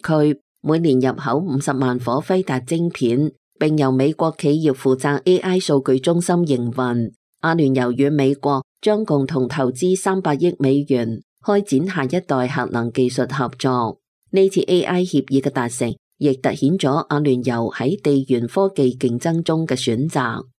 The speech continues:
過去，由於阿聯酋同中國企業喺通訊與雲端技術領域保持密切合作，華府對其輸出先進晶片始終持保留態度。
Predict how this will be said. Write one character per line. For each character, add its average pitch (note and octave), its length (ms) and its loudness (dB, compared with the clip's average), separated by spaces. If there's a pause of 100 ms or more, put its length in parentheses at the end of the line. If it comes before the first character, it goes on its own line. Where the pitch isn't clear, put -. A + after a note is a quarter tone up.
(200)
過 D#3 280 0
去， C#3+ 220 2 (160)
由 C3 220 2
於 G#3 200 2 (100)
阿 D3+ 100 0
聯 C3+ 200 2
酋 B2 180 -4
同 C#3+ 220 -2
中 G3 220 0
國 D3 220 -2
企 C#3 100 2
業 C3+ 340 2 (240)
喺 C3+ 220 0
通 G3+ 220 0
訊 C#3+ 340 -2
與 C#3 100 4
雲 C3+ 260 -2
端 F#3 240 2
技 C#3+ 160 2
術 C3 160 -2
領 B2+ 320 -2
域 B2+ 60 0
保 B2+ 240 -2
持 C3 200 -2
密 B2 220 -2
切 C#3 160 0
合 C3 300 -6
作， A#2+ 360 -2 (240)
華 C#3 220 0
府 F3 140 0
對 F3 180 2
其 C3 240 0
輸 F#3+ 260 2
出 F#3+ 140 0
先 G3 260 2
進 C#3+ 200 0
晶 F3 260 0
片 C3+ 280 0 (220)
始 D3+ 220 4
終 G#3 240 2
持 C3 280 0
保 A#2+ 180 -2
留 C#3+ 220 -2
態 C3+ 300 0
度。 B2 420 -4